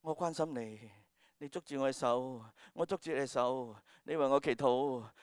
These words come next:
我為佢祈禱。但係你唔知道，原來背後仲有好多動作㗎，仲有好多 action 㗎，仲有好多上帝嘅恩典、祝福、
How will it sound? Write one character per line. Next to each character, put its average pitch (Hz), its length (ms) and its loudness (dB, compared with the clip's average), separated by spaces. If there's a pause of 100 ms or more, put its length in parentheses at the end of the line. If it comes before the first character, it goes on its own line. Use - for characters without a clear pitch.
我 143 120 -2
為 123 140 4
佢 123 160 -4
祈 110 180 -8
禱。 113 360 -6 (240)
但 156 160 -12
係 160 140 -2
你 156 140 -2
唔 139 120 -8
知 175 160 -8
道， 131 260 2 (240)
原 147 140 -6
來 143 140 6
背 165 160 -2
後 147 100 6
仲 139 160 -2
有 147 100 2
好 151 140 -2
多 175 140 2
動 123 320 0
作 123 240 -6
㗎， 110 120 -12 (600)
仲 185 160 -2
有 185 80 6
好 185 100 10
多 196 100 10 (100)
action 117 640 -2
㗎， 113 80 -12 (460)
仲 240 160 6
有 262 60 10
好 262 180 12
多 294 100 12
上 233 280 8
帝 240 80 8
嘅 240 240 6
恩 269 220 8
典、 226 420 0 (260)
祝 277 220 6
福、 - 340 4